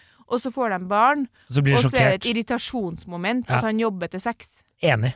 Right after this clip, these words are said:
Speaker 1: For da tenker jeg sånn, ok, da må dere diskutere hvorvidt han skal gå ned i stilling, sånn som en venninne av meg og hennes mann gjorde. «Jeg vil ha deg hjem fra jobb klokka fire hvis vi skal få barn.»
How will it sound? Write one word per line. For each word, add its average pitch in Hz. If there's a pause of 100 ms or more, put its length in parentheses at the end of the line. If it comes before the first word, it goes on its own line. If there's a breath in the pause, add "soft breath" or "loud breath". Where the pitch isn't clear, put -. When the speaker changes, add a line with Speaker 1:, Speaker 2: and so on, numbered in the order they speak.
(120)
Speaker 1:
For 294
da 311
tenker 370
jeg 226
sånn, 247
ok, 294
da 269
må 311
dere 233
diskutere 208
hvorvidt 208
han 214
skal 208
gå 196
ned 196
i -
stilling, 214
sånn 349
som 262
en 233
venninne 226
av 175
meg 180
og 190
hennes 190
mann 185
gjorde. 294 (440 soft breath)
«Jeg 226
vil 240
ha 240
deg 185
hjem 185
fra 208
jobb 196
klokka 214
fire 196
hvis -
vi 320
skal 269
få 233
barn.» 247